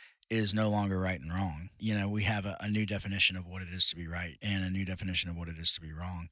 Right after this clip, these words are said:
But as Christians, we stand on God's word because we understand that God's word is true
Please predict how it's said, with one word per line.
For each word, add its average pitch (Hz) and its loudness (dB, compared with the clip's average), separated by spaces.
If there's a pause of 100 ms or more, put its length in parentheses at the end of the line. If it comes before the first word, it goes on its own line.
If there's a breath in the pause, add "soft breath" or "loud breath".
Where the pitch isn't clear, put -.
But 135 6
as 123 10
Christians, 143 8
we 123 2
stand 131 8
on 107 2
God's 92 -2
word 110 -2
because 101 -4
we 117 2
understand 107 2
that 87 -6
God's 95 -4
word 101 -2 (240 loud breath)
is 107 4
true 110 6